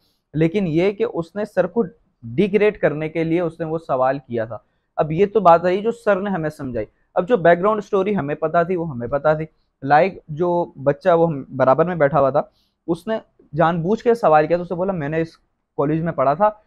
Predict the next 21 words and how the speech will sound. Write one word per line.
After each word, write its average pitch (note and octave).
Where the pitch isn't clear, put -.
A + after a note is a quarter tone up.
ये E3
इस -
तरह D3
नहीं F3
होता, C#3+
यहाँ C#3+
पर D#3
ना F#3
ये D3+
होता C3
है। A2+
वो F3+
कॉन्सेप्ट्स F#3+
में G3
कुछ G3
आगे E3+
पीछे E3+
हो E3+
जाती D#3+
हैं D3+
चीज़। C#3+